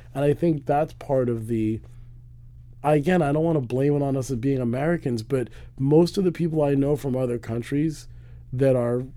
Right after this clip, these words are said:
first and second world countries, they don't function like we do in that particular way, which would tie back to your whole healthcare thing. My guess is that healthcare works in other places because they're just not raised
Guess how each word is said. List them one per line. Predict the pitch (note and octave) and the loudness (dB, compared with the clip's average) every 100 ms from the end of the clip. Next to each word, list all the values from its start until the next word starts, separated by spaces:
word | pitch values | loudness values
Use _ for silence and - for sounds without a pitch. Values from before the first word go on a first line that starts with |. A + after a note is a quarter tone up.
| - | -18
first | - C3+ C3+ C3 | -2 2 2 2
and | C3 A#2+ | -2 0
second | C3 A#2+ D3 | -4 -4 -2
world | C#3 C3+ | 0 -2
countries, | C3 D3 - E3 | -2 -6 0 0
they | C3 E3 | 2 0
don't | G#3 | 0
function | - E3+ F#3+ - B2 | 0 -2 0 -2 -4
like | G#2 G2+ | -2 -6
we | A2+ A2 | -2 -2
do | A2+ A2+ | 0 0
in | A2+ | 0
that | B2 A#2 | -2 -4
particular | B2+ - C3 - A#2 | -10 -6 -6 -4 -2
way, | A#2 C#3 A2 - - - | 0 -2 -2 -8 -18 4
which | E3 E3 | 8 8
would | D#3 D3 | 6 4
tie | C#3+ C#3 | 4 2
back | B2+ B2 A2+ | 2 0 0
to | C3 | -2
your | B2 | 0
whole | G#2+ G#2+ G#2+ - - - | -2 -2 -4 -8 -14 -4
healthcare | C3+ D3+ - A#2+ G#2 | 0 0 0 -6 -6
thing. | - F#2+ F2 - - - | -10 -12 -14 -16 -16 0
My | E3 D#3+ | 4 6
guess | D3+ F3+ E3 | 6 4 4
is | D#3+ | 0
that | B2+ C#3+ | 2 2
healthcare | C3+ D#3 - D#3 | 2 0 0 0
works | B2+ C3 C#3+ | 2 0 0
in | C#3+ B2+ | 0 0
other | B2 A#2+ | 0 -2
places | C3+ C#3 C#3+ | 0 -2 0
because | D#3 C#3 D3 | -2 0 0
they're | C3 C#3+ | 4 2
just | C3+ B2 | 2 -2
not | A#2+ A#2 | -2 0
raised | B2+ B2+ A#2+ A2 | 2 2 0 -2